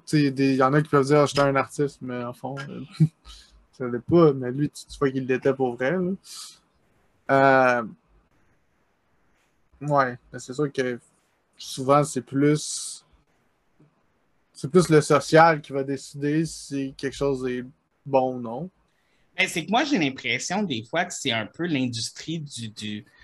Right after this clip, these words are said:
Speaker 2: de, tu sais, comme, mettons, des, des galeries d'art puis tout ça, puis nanana, que si une personne qui est considérée avoir du, du goût en art va dire, «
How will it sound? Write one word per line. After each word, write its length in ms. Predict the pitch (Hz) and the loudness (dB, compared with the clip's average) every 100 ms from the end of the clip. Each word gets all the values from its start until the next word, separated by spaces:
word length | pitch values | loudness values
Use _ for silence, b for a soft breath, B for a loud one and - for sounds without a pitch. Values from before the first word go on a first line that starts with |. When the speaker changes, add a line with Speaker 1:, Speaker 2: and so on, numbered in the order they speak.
| b b _ | b b _
Speaker 2:
de, 400 | 98 120 117 95 | -12 -6 -6 -6
tu 60 | 82 | -10
sais, 160 | - 151 | -10 -8
comme, 260 | - 120 | -6 -6
mettons, 360 | 110 98 131 135 | -4 -6 -6 -6
des, 260 | 123 110 | -6 -8
des 180 | 101 107 | -8 -12
galeries 440 | 98 110 123 117 117 | -6 -4 -4 -6 -4
d'art 440 | 117 127 131 127 | -2 0 -2 -4
puis 100 | - | -12
tout 120 | - | -14
ça, 200 | - 139 | -8 -8
puis 120 | 143 123 | -6 -6
nanana, 440 | 117 113 117 147 | -4 -4 -4 -4
que 280 | 151 131 139 143 b b b b | -4 -4 -4 -6 b b b b
si 180 | - 147 | -6 -2
une 140 | 147 | -2
personne 420 | 143 143 - 175 185 | -2 -4 -2 -2 -2
qui 100 | 151 | -6
est 40 | |
considérée 500 | 139 135 131 135 131 160 | -4 -6 -2 -4 -2 -4
avoir 320 | 131 135 143 | -2 -4 -4
du, 340 | 127 131 120 | -6 -10 -10
du 260 | 117 127 139 | -12 -10 -10
goût 340 | - 156 170 | -8 -8 -2
en 240 | 147 127 127 | -2 0 -2
art 320 | 127 151 151 | -2 -2 -4
va 140 | 139 | -6
dire, « 300 | 123 135 135 | -4 -4 -4